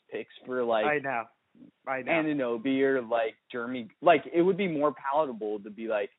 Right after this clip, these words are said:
Speaker 2: Yeah,
Speaker 1: "All right,
Speaker 2: correct.
Speaker 1: give me Jeremy Gr-, give me
Speaker 2: Correct.
Speaker 1: Jeremy Grant for number seven
Speaker 2: Yeah.
Speaker 1: or number eight,
Speaker 2: Yeah.
Speaker 1: and then number eight,
Speaker 2: It's
Speaker 1: I
Speaker 2: ve-
Speaker 1: make one, like, choose one of these guys."
Speaker 2: It's
Speaker 1: Like,
Speaker 2: very much,
Speaker 1: and
Speaker 2: it's very mu-, yeah. I've been
Speaker 1: Yeah.
Speaker 2: lamenting that a lot, and I didn't mean to cut you off. I've been lament-, but I just wanted to get in this thought.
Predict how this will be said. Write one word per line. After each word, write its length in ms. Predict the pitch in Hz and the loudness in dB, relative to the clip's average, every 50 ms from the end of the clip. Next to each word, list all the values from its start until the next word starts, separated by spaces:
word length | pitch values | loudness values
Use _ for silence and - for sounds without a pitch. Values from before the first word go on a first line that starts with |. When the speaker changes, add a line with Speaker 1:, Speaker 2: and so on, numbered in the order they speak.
| _ _ _ | _ _ _
Speaker 2:
Yeah, 200 | 151 160 165 147 | -2 2 4 6
Speaker 1:
"All 80 | - - | 6 6
right, 180 | 226 208 180 165 | 4 2 -2 -2
Speaker 2:
correct. 320 | 170 156 143 127 120 110 | -2 -2 0 0 -2 -2
Speaker 1:
give 80 | 208 208 | -2 -2
me 100 | 220 196 | -4 -4
Jeremy 320 | 165 190 185 180 180 170 | -4 -4 -4 -4 -4 -6
Gr-, 120 | 151 131 139 | -6 -8 -12
give 300 | - _ - - 156 139 | -20 _ -8 -4 -2 -2
me 40 | 120 | 0
Speaker 2:
Correct. 160 | 113 202 170 | -2 -2 -2
Speaker 1:
Jeremy 280 | 175 170 165 160 151 131 | -4 -4 -4 -2 -4 -4
Grant 280 | 110 131 131 123 113 - - | -4 -6 -6 -6 -8 -8 -8
for 100 | 147 131 | -8 -6
number 300 | 123 117 117 120 117 - - - | -6 -6 -6 -8 -10 -10 -6 0
seven 140 | 127 170 165 | 4 4 6
Speaker 2:
Yeah. 180 | 147 117 110 | 6 4 2
Speaker 1:
or 60 | 110 107 | -2 -6
number 380 | 107 107 104 101 107 104 107 | -6 -6 -6 -4 -4 -2 0
eight, 140 | 110 117 117 | 0 2 2
Speaker 2:
Yeah. 80 | - 135 | 2 2
Speaker 1:
and 80 | 123 135 | 4 2
then 160 | 123 123 123 | 2 0 0
number 340 | 131 135 123 131 131 127 127 | 0 0 0 0 0 2 2
eight, 120 | 127 127 | 2 2
Speaker 2:
It's 80 | - - | 2 2
Speaker 1:
I 80 | 131 127 | 2 2
Speaker 2:
ve- 100 | 123 117 | 2 2
Speaker 1:
make 200 | 120 117 120 - - | 2 0 -4 -6 -8
one, 220 | 117 110 113 110 - _ _ - 131 | -4 -2 -2 -2 -2 _ _ -2 2
like, 200 | 131 117 107 - | 2 2 2 0
choose 280 | - - 135 117 101 - | -4 -4 -4 -4 -4 -4
one 140 | 117 110 104 | -6 -6 -6
of 100 | 101 92 | -6 -6
these 200 | 98 92 85 - | -8 -10 -8 -4
guys." 300 | - 80 60 - - - _ _ - - - - | -4 -4 -4 -6 -10 -14 _ _ -20 -8 -2 0
Speaker 2:
It's 200 | 240 226 165 - | 0 0 0 4
Speaker 1:
Like, 160 | - 139 - - | 8 10 10 10
Speaker 2:
very 220 | - 226 226 214 | 10 10 8 6
much, 260 | 196 185 185 - 139 | 6 6 6 6 4
Speaker 1:
and 180 | 127 117 - - | 2 -2 -4 -6
Speaker 2:
it's 200 | 196 196 175 - _ | -6 -8 -8 -10 _
very 360 | 151 156 185 185 202 202 190 | -4 -2 0 0 0 0 -2
mu-, 120 | 180 175 - - | -4 -6 -12 -12
yeah. 340 | 151 139 123 117 113 110 113 - _ - - - - - | -10 -8 -6 -6 -6 -8 -10 -12 _ -20 -20 -8 0 4
I've 200 | 180 185 185 156 | 4 4 4 4
been 140 | 208 214 214 | 2 2 2
Speaker 1:
Yeah. 240 | 202 202 - 220 180 | 4 4 6 6 6
Speaker 2:
lamenting 320 | 185 170 - 190 180 170 | 4 2 -4 -6 -4 -2
that 180 | 165 160 151 151 | -2 -2 -2 -2
a 40 | |
lot, 340 | 147 143 139 135 143 147 117 - - | 0 0 0 0 0 0 -4 -4 -4
and 120 | 151 147 151 | -4 -2 -2
I 60 | 147 | -2
didn't 180 | 147 156 147 151 | -2 -4 -4 -4
mean 120 | 151 143 | -6 -6
to 60 | 139 | -8
cut 240 | - - 147 139 - | -8 -6 -8 -8 -6
you 120 | 139 135 131 | -6 -4 -2
off. 200 | 135 139 143 - - | -2 -2 -4 -4 -6
I've 120 | 139 139 - | -8 -8 -8
been 140 | 143 143 143 | -12 -12 -10
lament-, 240 | 139 135 139 139 - | -10 -10 -10 -8 -6
but 100 | 156 147 | -4 -2
I 80 | 143 143 | -4 -4
just 260 | - 143 - - - | -6 -10 -14 -12 -10
wanted 220 | 139 131 131 - | -10 -10 -10 -8
to 60 | 143 | -6
get 120 | 127 143 131 | -4 -4 -4
in 140 | 135 127 123 | -4 -4 -4
this 140 | 127 131 - _ _ | -6 -6 -6 _ _
thought. 180 | - 143 135 | 0 0 0